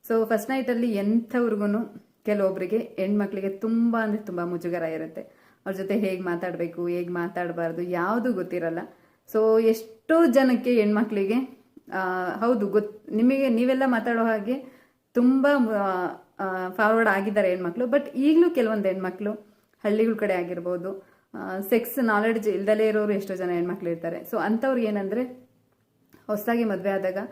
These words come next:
ತನ್ನ ಹುಡುಗನ್ ಜೊತೆ ಅಥವಾ ತನ್ನ ಗಂಡನ್ ಜೊತೆ ಹೇಗೆ ಬಿಹೇವ್ ಮಾಡ್ಬೇಕು ಅನ್ನೋದು ಸಹ ಗೊತ್ತಿರಲ್ಲ. So ಅದನ್ನೆಲ್ಲದನ್ನೂ ಅಡ್ಜಸ್ಟ್ ಮಾಡ್ಕೋಬೇಕು ಅವತ್ತು ರಾತ್ರಿ ನೀವು. ಇನ್ನ ಥರ್ಡ್ ಟಿಪ್ಸ್ ಏನಪ್ಪಾ ಅಂದ್ರೆ,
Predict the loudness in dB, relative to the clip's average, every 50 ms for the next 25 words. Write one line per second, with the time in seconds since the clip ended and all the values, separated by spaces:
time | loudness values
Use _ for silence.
0 | -16 -20 -20 _ _ _ _ 0 2 4 4 4 4 4 2 0 0 0 0 0
1 | 0 0 0 0 0 0 -2 -4 -2 -2 -4 -4 -4 -4 -4 -4 -4 -4 -4 -4
2 | -4 -4 -4 -4 -4 -4 -2 -2 -2 0 0 0 0 -2 -2 -4 -4 -4 -4 -4
3 | -2 -4 -4 -4 -6 -8 -6 -6 -4 -4 -4 -6 -8 -8 -10 -8 -8 -8 -8 -8
4 | -6 -6 -6 -6 -6 -8 -10 -14 -18 _ -20 -20 -20 -20 -20 -10 -2 4 4 4
5 | 4 4 2 0 2 2 2 4 4 2 2 4 4 4 4 4 2 2 0 0
6 | 0 -2 -4 -4 -4 -4 -4 -4 -4 -4 -4 -4 -2 -2 -2 -2 -2 -2 -2 -2
7 | -2 -2 -2 -4 -4 -4 -6 -4 -4 -4 -2 0 0 0 -2 -2 -8 -4 0 0
8 | 2 4 6 6 6 6 6 6 6 4 2 2 0 -2 -2 -2 0 0 0 2
9 | 2 0 -2 -2 -4 -2 -2 -2 -2 -2 0 0 0 -2 -2 -8 -18